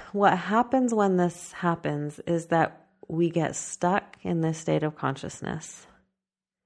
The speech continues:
And it's not the highest state. It's not,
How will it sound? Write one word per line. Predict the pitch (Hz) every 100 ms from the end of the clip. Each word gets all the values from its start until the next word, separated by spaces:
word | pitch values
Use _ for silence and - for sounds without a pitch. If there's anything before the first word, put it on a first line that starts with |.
| _ _ _ _ - - - _ _ _ _ -
And | 190 180
it's | -
not | 196 196 196
the |
highest | 180 185 175 170 -
state. | - 180 151
It's | - - 175
not, | 190 190 180